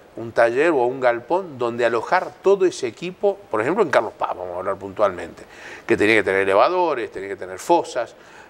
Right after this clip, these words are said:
eh, lugar para guardar las gomas, en donde había que contratar camiones locales para cargar el contenedor de veinte pies que era taller rodante y llevarlo a los, los gigantes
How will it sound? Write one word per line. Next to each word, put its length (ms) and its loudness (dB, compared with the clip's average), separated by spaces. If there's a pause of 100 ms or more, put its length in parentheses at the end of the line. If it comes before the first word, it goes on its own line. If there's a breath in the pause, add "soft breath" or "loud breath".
eh, 120 2
lugar 300 4
para 160 0
guardar 320 0
las 120 -8
gomas, 520 -2 (400 loud breath)
en 220 -2
donde 340 4
había 380 2
que 140 -6
contratar 720 -2 (200)
camiones 800 -2
locales 720 0 (580)
para 280 0
cargar 340 -2
el 160 -2
contenedor 600 -2
de 100 4
veinte 340 0
pies 240 -2
que 140 0
era 180 2
taller 380 0
rodante 500 -2
y 80 -6
llevarlo 380 0
a 40 -2
los, 180 -6
los 220 -6
gigantes 600 0